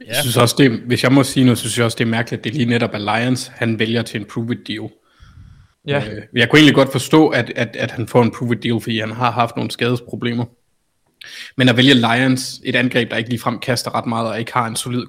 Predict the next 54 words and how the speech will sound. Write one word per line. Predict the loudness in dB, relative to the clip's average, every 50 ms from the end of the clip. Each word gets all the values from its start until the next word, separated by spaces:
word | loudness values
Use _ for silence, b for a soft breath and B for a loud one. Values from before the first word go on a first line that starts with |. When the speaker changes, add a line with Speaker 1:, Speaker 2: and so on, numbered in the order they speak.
| -8 -4
Speaker 2:
quarterback, | -2 0 0 0 -2 -4 -8 -10 b b b b b b b b b b b b b b b _ _ _ _ _ _ -4
er | -2 0
lidt | 0 0 -2 -6
spøjst, | -8 -8 -10 -10 -10 -14 -18 -18 _ _ _ _ _ _ _ _ _ _ _ _ -14
synes | -10 -8 -6 -4
Speaker 1:
Ja. | -2
Speaker 2:
jeg. | -2 -4 -6 -8 _ _ _ _ _ _ _
Speaker 1:
Så | -18 -16
skal | -14 -14 -12 -8
det | -8
være, | -10 -10
fordi | -10 -10 -8 -8 -8
han | -8 -10
tænker, | -8 -8 -6 -6 -6
at | -6
han | -8 -8
kan | -10
gå | -8 -8
ind | -6 -6
og | -6 -6
være | -8 -10 -10
stjernen. | -12 -12 -8 -6 -6 -6 -4 -6 -8 -8 -8 -14 _ _ _ _ _ _ _ _ _ _ _ B B B B B B B
Speaker 2:
Og | B -2
det | 0
kan | 2 2 2
han | 2 0 -2
også | -4 -4 -4
godt. | -4 -4 -6 -6 -20 _ _ -12
Speaker 1:
Ja. | -12 -12 -10 -8
Speaker 2:
Altså, | -8 -8 -4 -4 -4 -4 -6 -8
han | -10 -4 -4 -2
kan | -2 -2 0
godt | 0 0 0 0
blive | 0 0 2
den | 2 2 2 2
der, | 2 0 0
men | -2 -4 -6 -6
hans | -8 -6 -6 -4 -4 -4 -4 -4
styrke | -4 -2 2 2 2 4 2
er | 0
jo | -2 -2 -4
også | -8 -8 -8 -8
at | -8
gå | -8 -8 -4 -2
dybt. | -4 -4 -4 -6 -16 -20 -20 -14 -10
Det | -8
er | -6 -4
ikke | -4 -2 -2
ligefrem | -2 -2 0 -2 -4 -4 -4 -8 -6
der | -6 -6 -6 -8 -8 -6
Jared | -4 -4 -4 -6 -8
Goffs | -8 -8 -8 -8 -10
styrke. | -12 -10 -10 -10 -10 -10 -14 -16 _
Speaker 1:
Nej. | -16 -14 -14